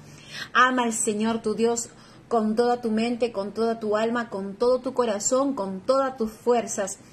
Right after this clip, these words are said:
Porque solo cuando nos apoyamos en las fuerzas del Señor es donde nosotros descubrimos todo aquello que el Señor tiene preparado para cada uno de nosotros.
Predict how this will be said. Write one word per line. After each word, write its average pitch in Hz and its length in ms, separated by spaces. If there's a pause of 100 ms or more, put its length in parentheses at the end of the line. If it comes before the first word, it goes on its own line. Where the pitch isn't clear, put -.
(300)
Porque 226 280
solo 277 340
cuando 247 260
nos 220 220
apoyamos 240 580
en 240 140
las 196 200
fuerzas 302 720
del 277 200
Señor 254 460 (520)
es 247 300
donde 269 340
nosotros 233 760 (640)
descubrimos 233 880 (400)
todo 247 260
aquello 262 460
que 285 80
el 247 80
Señor 226 320
tiene 240 260
preparado 233 480
para 196 200
cada 220 220
uno 233 200
de 233 80
nosotros. 220 640